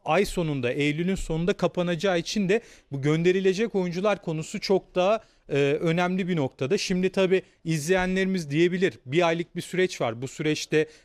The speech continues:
hani bu konu çözülemez mi?" diyebilir. Ama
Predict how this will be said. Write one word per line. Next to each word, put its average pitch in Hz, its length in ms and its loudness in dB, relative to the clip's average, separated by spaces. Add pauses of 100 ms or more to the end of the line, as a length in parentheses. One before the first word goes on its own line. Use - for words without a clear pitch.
hani 139 240 -2
bu 147 80 -6
konu 156 260 -4
çözülemez 151 680 0
mi?" 143 300 -6
diyebilir. 151 440 0 (280)
Ama 196 340 2